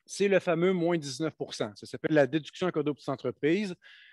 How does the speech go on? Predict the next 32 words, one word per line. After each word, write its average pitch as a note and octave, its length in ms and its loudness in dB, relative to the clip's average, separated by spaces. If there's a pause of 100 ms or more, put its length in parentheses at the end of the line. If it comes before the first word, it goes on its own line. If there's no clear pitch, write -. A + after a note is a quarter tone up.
(160)
Dix-neuf D3+ 400 -2
pour - 180 -8
cent G#3+ 180 2
qui - 100 -10
s'applique F#3+ 380 2
sur F3 120 -2
le D#3 100 2
moindre E3+ 300 0
de E3 80 0
trois C#3 280 -2
choses. - 500 -8 (760)
Donc, A2+ 200 -8
il A2+ 60 -6
va B2+ 60 -2
falloir D3 360 4
aller C#3+ 260 4
définir E3 680 2
ces C3+ 200 -6
éléments-là. C#3 560 0
C'est D#3 140 -8
tous - 140 -6
des E3+ 160 0
nouveaux C3 340 -2
termes. C#3+ 320 2
Les C#3+ 60 0
définitions C#3 500 -4
sont D3 200 -4
dans C#3 100 -2
les B2+ 160 -2
pages C3+ 480 -4
qui - 120 -18
suivent. - 480 -20